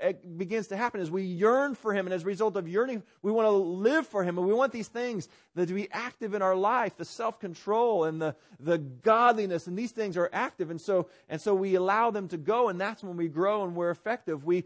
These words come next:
we yearn, we don't earn. Okay, I'm coining that phrase.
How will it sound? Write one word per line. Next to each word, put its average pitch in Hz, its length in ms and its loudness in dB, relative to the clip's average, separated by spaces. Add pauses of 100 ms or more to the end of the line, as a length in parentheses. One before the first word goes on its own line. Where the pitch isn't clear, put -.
(200)
we 170 140 2
yearn, 220 680 2 (560)
we 165 140 -4
don't 214 300 -2
earn. 185 420 -8 (1700)
Okay, 139 80 -6
I'm 147 100 -10
coining 185 340 -10
that 160 180 -10
phrase. 120 480 -6